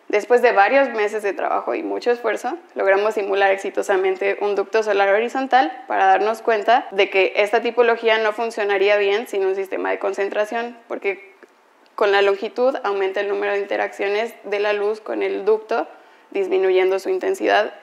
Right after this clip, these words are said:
y terminaría iluminando más o menos lo mismo que un led, pero a un precio mucho mayor. Ahora,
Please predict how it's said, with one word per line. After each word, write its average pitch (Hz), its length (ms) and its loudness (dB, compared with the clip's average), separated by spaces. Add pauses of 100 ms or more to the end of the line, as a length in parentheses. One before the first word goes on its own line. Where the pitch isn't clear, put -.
(140)
y 196 100 -8
terminaría 190 520 2
iluminando 214 520 0
más 226 240 -4
o 233 40 -6
menos 202 280 -2
lo 202 80 -6
mismo 202 320 -4
que 214 80 -8
un 226 120 -4
led, 233 220 -2 (240)
pero 190 180 4
a 185 40 6
un 190 200 2 (220)
precio 208 320 0
mucho 196 380 -2
mayor. - 300 -6 (960)
Ahora, 262 680 2